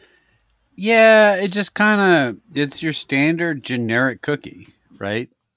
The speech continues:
It's your, like, like you said, your grandma's, your Famous Amos, your,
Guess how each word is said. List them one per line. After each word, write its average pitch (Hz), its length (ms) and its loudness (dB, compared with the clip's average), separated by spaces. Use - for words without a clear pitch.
It's 101 260 -12
your, 107 300 -4
like, 98 460 -8
like 110 180 -8
you 147 120 0
said, 104 260 -6
your 98 100 -6
grandma's, 110 720 0
your 101 100 -8
Famous 107 420 -4
Amos, 104 520 -6
your, 92 500 -8